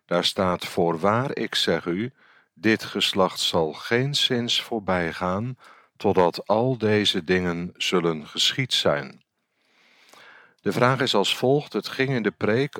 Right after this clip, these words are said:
ook over vers vierendertig, waar staat: "Dit geslacht zal geenszins voorbijgaan, totdat al deze dingen zullen geschied zijn."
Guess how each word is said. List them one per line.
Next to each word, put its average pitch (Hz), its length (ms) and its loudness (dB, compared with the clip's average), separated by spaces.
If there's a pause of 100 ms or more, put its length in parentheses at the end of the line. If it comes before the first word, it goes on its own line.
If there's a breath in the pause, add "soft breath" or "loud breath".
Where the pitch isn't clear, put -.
ook 110 200 0
over 101 320 0
vers - 340 0
vierendertig, 120 1000 -2 (800 loud breath)
waar 95 220 6
staat: - 580 0
"Dit 110 300 0
geslacht 110 560 -2
zal 92 340 0
geenszins 113 920 0
voorbijgaan, 90 960 -2 (420 loud breath)
totdat 92 540 2
al 143 320 2
deze 117 480 2
dingen 101 400 0
zullen 95 300 0
geschied - 460 -4
zijn." 67 480 -4